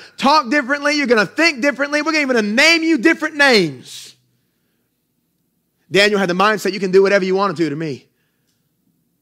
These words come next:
But I serve the one true living God." And he says, "I'm not gonna eat of the king's meat. I'm not gonna eat of the king's wine." You know what God did? God blessed him.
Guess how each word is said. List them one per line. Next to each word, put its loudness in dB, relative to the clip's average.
But -2
I 0
serve -4
the -14
one -6
true -6
living -4
God." -10
And -8
he -4
says, -6
"I'm -4
not 0
gonna -6
eat -4
of -2
the -6
king's -10
meat. -12
I'm -4
not 0
gonna -4
eat -4
of 0
the -4
king's -8
wine." -8
You -10
know -8
what -12
God -4
did? -6
God -10
blessed -16
him. -20